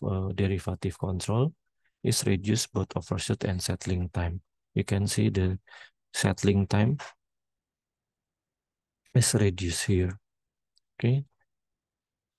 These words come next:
Now, the settling time,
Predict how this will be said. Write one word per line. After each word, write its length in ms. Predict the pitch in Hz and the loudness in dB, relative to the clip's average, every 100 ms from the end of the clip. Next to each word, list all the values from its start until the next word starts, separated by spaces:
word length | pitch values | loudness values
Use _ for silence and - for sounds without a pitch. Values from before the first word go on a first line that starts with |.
| _ _ _ _ _ _ _ _ _ _ _ _ | _ _ _ _ _ _ _ _ _ _ _ _
Now, 220 | - 92 92 _ _ _ _ - | -6 -6 -8 _ _ _ _ -6
the 140 | - | -2
settling 460 | 95 98 - 98 92 | 0 0 0 0 0
time, 460 | 104 95 95 95 | 0 -2 -4 -6